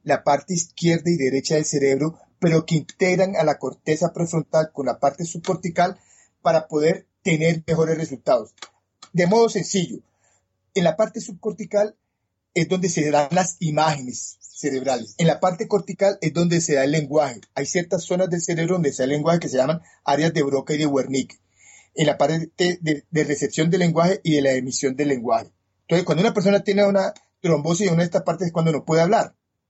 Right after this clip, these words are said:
por ejemplo. Pero cuando una persona integra la información, por ejemplo, una persona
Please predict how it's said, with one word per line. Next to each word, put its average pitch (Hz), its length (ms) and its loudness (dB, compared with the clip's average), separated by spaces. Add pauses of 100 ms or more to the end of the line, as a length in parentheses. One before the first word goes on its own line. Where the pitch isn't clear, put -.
por 131 100 -12
ejemplo. 127 380 -6 (360)
Pero 165 240 2
cuando 147 360 -2
una 202 260 0
persona 165 600 -2 (280)
integra 190 640 0
la 202 100 2
información, 175 520 -2
por 139 160 -2
ejemplo, 165 420 -2
una 190 180 0
persona 185 380 -2